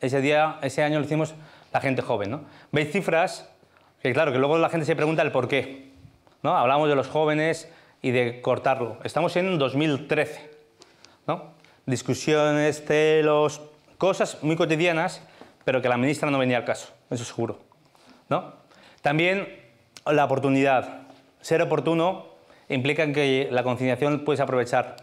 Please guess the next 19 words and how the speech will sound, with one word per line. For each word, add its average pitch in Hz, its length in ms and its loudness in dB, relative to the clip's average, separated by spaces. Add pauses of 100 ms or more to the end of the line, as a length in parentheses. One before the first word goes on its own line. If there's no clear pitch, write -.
(120)
¿no? 160 160 -6 (200)
Y 143 60 2
alcanzas 143 320 2
cifras 160 320 0
récords, 139 400 0
absolutamente. 131 920 0 (380)
Pero 135 160 0
fijaos, 160 420 0 (200)
cuatrocientos 147 520 0
días 185 160 2
después 165 300 0
doy 170 160 2
ese 156 140 -2
mensaje 156 580 -2 (260)
y 135 100 -2
la 131 100 2
gente 156 240 0
me 156 60 0
dice 170 500 -2